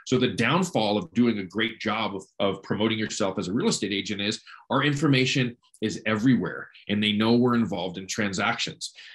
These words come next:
So they create an email address oftentimes that closely resembles somebody involved in the transaction.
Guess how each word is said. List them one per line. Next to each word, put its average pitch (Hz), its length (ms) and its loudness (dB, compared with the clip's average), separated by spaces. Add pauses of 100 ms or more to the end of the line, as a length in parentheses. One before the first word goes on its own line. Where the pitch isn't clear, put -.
So 120 240 4
they 127 160 4
create 160 360 2
an 147 80 2
email 156 340 2
address 117 380 0
oftentimes 107 640 -6
that - 160 -8
closely 139 560 4
resembles 120 640 2
somebody 127 360 4
involved 101 480 -2
in 104 60 -2
the 104 80 -2
transaction. 127 760 -2